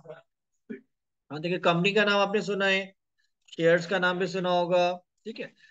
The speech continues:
तो जब हम किसी company के शेयर्स खरीदते हैं, शेयर्स खरीदने का मतलब होता है आप उस कंपनी में इन्वेस्टमेंट कर रहे हैं,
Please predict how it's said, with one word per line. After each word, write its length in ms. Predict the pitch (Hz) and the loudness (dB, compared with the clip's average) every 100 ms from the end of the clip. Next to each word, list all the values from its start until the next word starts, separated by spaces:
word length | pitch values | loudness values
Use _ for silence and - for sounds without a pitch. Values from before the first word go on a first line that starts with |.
| - | -12
तो 140 | - | -2
जब 100 | 165 | 2
हम 140 | 208 208 | 2 4
किसी 280 | 208 220 220 220 | 2 4 2 4
company 340 | 190 190 247 233 | 2 2 2 6
के 140 | 220 208 233 _ _ - | 6 6 0 _ _ -14
शेयर्स 400 | - 185 202 180 | -2 2 4 2
खरीदते 380 | 208 175 170 165 | 2 2 0 -2
हैं, 180 | 113 - _ _ - | -4 -8 _ _ -12
शेयर्स 320 | - 202 202 | -2 -2 2
खरीदने 320 | 214 202 214 | 4 4 4
का 80 | 208 | 2
मतलब 300 | 202 196 208 | 0 2 2
होता 200 | 202 208 | 2 0
है 60 | 196 | 0
आप 60 | |
उस 120 | 196 - | -2 -2
कंपनी 340 | 170 160 190 | -2 -2 -4
में 120 | 196 185 | -2 -2
इन्वेस्टमेंट 480 | 160 143 - 190 | 0 -2 -2 -4
कर 160 | 202 190 | 2 2
रहे 140 | 196 | 2
हैं, 100 | 202 | -4